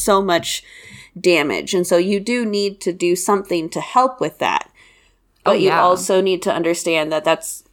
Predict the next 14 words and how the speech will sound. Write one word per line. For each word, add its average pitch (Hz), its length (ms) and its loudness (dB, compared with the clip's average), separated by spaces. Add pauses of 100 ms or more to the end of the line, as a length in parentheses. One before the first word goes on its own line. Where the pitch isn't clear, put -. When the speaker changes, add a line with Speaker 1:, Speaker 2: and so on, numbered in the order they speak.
(300)
Speaker 1:
self-care 220 580 0
doesn't 196 260 2 (120)
heal 180 280 2
mental 165 380 -2
illness. - 480 -2
<laughs> - 40 0 (800)
Speaker 2:
No, 196 340 2
it 160 160 -4
certainly 240 400 0
doesn't. 147 520 0
And 156 160 -4
I 165 100 -2
think, 190 280 -6
like, 165 360 -4